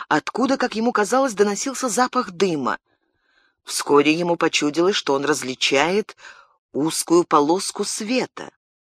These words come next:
Затем он отчетливо услыхал сначала чей-то жалобный голос, потом как будто кто-то стал ругаться.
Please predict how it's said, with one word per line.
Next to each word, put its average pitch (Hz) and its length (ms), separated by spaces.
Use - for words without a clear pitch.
Затем 143 440
он 226 100
отчетливо 220 600
услыхал 220 600
сначала 214 460
чей-то 202 320
жалобный 190 500
голос, 254 560
потом 214 480
как 196 220
будто 233 400
кто-то - 320
стал 247 280
ругаться. 156 720